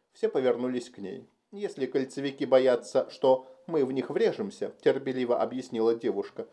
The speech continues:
"то они рассчитывают нашу траекторию. И если эта траектория врежется в солнце,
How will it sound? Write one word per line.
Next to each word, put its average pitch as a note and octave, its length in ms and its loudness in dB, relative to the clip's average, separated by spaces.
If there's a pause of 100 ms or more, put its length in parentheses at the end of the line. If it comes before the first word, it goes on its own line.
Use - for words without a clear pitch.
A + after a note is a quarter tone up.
(240)
"то A3 80 -2
они G#3+ 180 0
рассчитывают E3 800 -2
нашу C3+ 300 0
траекторию. C#3 800 -2 (440)
И C#3+ 80 -12
если D3+ 300 -6
эта D3+ 220 0
траектория D3+ 680 2
врежется C#3+ 540 0
в - 60 -16
солнце, G#3 520 -4